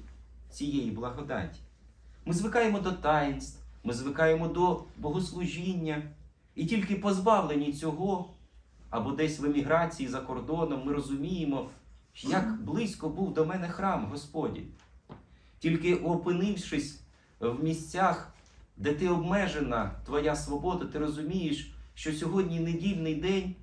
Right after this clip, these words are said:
а ти не можеш потрапити до храму Божого. Рветься твоє серце,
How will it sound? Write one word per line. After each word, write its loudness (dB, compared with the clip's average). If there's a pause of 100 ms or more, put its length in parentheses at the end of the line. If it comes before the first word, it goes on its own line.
(200)
а -4
ти -4
не 2
можеш 0
потрапити -4
до -6
храму -2
Божого. -4 (680)
Рветься 2
твоє 0
серце, -2